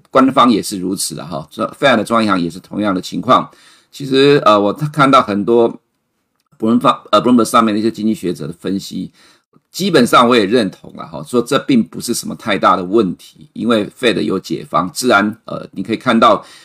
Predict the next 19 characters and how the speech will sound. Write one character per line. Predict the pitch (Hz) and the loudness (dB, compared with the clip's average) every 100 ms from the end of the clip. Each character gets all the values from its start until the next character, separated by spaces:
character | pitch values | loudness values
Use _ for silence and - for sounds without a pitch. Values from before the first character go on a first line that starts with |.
| _ | _
有 | 95 | -2
一 | 95 | 0
些 | 127 | 2
外 | 123 113 | 2 2
资 | 107 | 0
的 | |
报 | 110 110 | 0 0
告 | 104 | 2
大 | 107 92 | 4 4
家 | |
都 | 90 90 | 2 -6
有 | |
提 | 76 - 80 | -8 -16 -14
到 | 80 85 | -6 -6
了 | - | -6
啦 | - | -12
哈。 | - - | -18 -10
那 | |
么 | 101 | -2